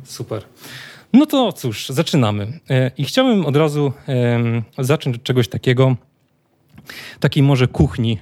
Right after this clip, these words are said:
e, naszych, mam nadzieję, że się pan nie obrazi, naszych, e, uzgodnień.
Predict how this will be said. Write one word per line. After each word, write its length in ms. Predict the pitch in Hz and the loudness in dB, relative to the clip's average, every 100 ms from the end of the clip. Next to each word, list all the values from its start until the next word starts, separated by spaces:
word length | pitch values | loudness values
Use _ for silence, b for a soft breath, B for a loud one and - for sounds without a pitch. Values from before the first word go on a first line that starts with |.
| - | -4
e, 140 | 127 | -2
naszych, 420 | 120 117 127 - | -2 -2 -4 -4
mam 140 | 135 123 | -2 0
nadzieję, 200 | 120 123 | 0 -2
że 80 | |
się 180 | 113 127 | -2 -2
pan 180 | 113 117 | 0 4
nie 100 | 117 | 4
obrazi, 400 | 117 123 110 127 | 2 0 0 0
naszych, 480 | 147 127 - 107 - | -2 -2 -2 -4 -4
e, 120 | 143 139 | -2 -2
uzgodnień. 760 | 151 135 131 139 110 120 190 | 0 2 4 4 4 0 0